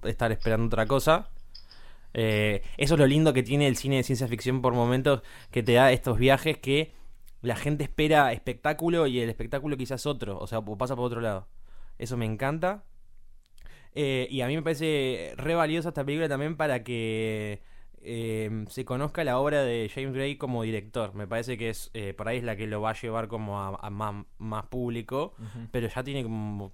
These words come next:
Speaker 1: seis películas o más, y me parece que el cine es muy,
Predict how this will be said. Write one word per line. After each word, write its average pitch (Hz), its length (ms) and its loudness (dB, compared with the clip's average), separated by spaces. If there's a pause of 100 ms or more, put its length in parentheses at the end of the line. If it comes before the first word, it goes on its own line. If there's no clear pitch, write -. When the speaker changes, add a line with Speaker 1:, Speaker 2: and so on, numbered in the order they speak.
Speaker 1:
seis 120 260 -6
películas 117 480 -4
o 104 80 -6
más, 135 340 -4 (400)
y 131 100 -4
me 120 60 2
parece 127 280 0
que 123 80 0
el 120 80 0
cine 147 340 0
es 113 80 -2
muy, 123 800 2